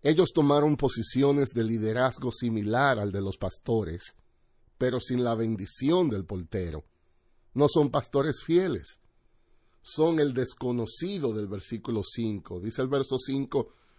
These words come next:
"Pero a un desconocido no seguirán, sino que huirán de él, porque no conocen la voz de los extraños." Las ovejas que pertenecen al verdadero pastor, las suyas del versículo tres,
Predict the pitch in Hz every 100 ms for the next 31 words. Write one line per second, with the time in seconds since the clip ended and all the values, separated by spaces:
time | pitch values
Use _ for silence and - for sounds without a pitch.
0 | _ - 123 123 127 160 175 165 - 151
1 | 139 117 - 175 165 110 110 131 - 147
2 | 135 131 98 92 92 92 _ _ _ -
3 | 127 117 131 131 123 110 107 113 160 175
4 | 131 117 113 87 90 - _ _ _ -
5 | 117 113 117 127 135 127 120 117 120 110
6 | 98 107 107 - 92 92 90 - 87 82
7 | 78 - _ _ _ _ _ - 131 151
8 | 175 151 139 127 85 98 - 110 104 113
9 | 104 107 104 135 120 107 98 95 90 101
10 | 95 92 117 139 123 98 - - 110 104
11 | 85 98 _ _ _ _ _ _ - 95
12 | - 147 190 123 98 92 104 101 - 117
13 | 113 127 117 - 104 107 82 85 -